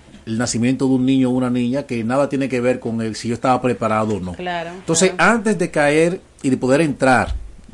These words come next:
Speaker 1: de manera profunda en nuestro tema contigo en la tarde de hoy, es como yo mencionaba en el programa de televisión esta mañana, que nosotros podamos, promoviendo el mes de la familia, ¿verdad?
Speaker 2: Claro,
Speaker 1: El mes
Speaker 2: claro
Speaker 1: de
Speaker 2: que
Speaker 1: noviembre,
Speaker 2: sí.
Speaker 1: que nosotros podamos, padres, poder tener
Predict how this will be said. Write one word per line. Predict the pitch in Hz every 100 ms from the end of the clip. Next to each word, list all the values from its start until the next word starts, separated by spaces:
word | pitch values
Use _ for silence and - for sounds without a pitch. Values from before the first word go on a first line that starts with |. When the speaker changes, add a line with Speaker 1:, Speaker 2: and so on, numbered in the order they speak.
| 95
Speaker 1:
de | 107
manera | 104 113 135
profunda | 127 123 131 139 120
en |
nuestro | 120 110 104
tema | 127 139
contigo | 131 113 135 135 127
en |
la | 117
tarde | 120 127 143
de | 127
hoy, | 95 87 - - - - - - -
es | 120
como | 156 156
yo | 156
mencionaba | 156 147 151 160
en | 143
el | 123
programa | 123 123 139
de | 139
televisión | 139 135 139 131
esta | 131 139
mañana, | 143 110 87 98 - - - - - -
que | -
nosotros | 143 139 156 190
podamos, | 180 160 131 110 107 - -
promoviendo | 117 117 117 131
el | 139
mes | 131
de | 127
la | 123
familia, | 117 139 123 151
¿verdad? | 185 143 147 101
Speaker 2:
Claro, |
Speaker 1:
El | 101
mes | 110
Speaker 2:
claro | 113
Speaker 1:
de |
Speaker 2:
que | 127
Speaker 1:
noviembre, | 151 151 127 160 -
Speaker 2:
sí. | - - - -
Speaker 1:
que | 147
nosotros | 147 190 226
podamos, | 208 160 156 160 160 - -
padres, | 127 101 85 - - - - - -
poder | 131 131 139
tener | 165 139 135 143